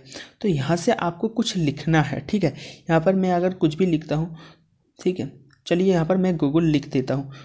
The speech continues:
तो जैसे कि देख सकते हो यहाँ पर लेफ्ट साइड में ऊपर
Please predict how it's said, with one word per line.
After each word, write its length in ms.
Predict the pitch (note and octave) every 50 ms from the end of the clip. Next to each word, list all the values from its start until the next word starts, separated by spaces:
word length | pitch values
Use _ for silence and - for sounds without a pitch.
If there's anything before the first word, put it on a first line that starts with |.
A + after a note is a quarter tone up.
| - - -
तो 60 | G3
जैसे 320 | - D3+ D3 C#3 - G3 G3
कि 80 | G#3
देख 240 | F3 D3 D3 C#3 -
सकते 300 | - - F3+ F3+ - G3
हो 60 | F#3
यहाँ 120 | E3+ E3 D#3+
पर 160 | D#3+ F#3+ F3+
लेफ्ट 280 | E3 D3+ D3+ D3+ D3+
साइड 260 | - - F3 E3+ E3+ -
में 100 | G3 G#3+ A3+ - - - - - _ _ -
ऊपर 320 | D#3+ D#3 - - E3 -